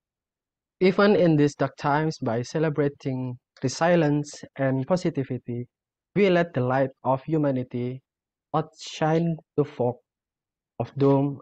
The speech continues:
and gloom. Through the method we provide, Coca-Cola succeeded in reaching a minimum of fifty-three million people with twenty-six million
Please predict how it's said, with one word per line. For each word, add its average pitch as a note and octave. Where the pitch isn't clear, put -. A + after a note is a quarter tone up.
and A#2
gloom. G#2
Through G#3+
the E3
method D#3
we B2+
provide, E3
Coca-Cola D#3+
succeeded D#3
in C#3+
reaching D#3+
a B2
minimum D#3+
of C3
fifty-three D#3+
million D3+
people G3
with C3
twenty-six -
million E3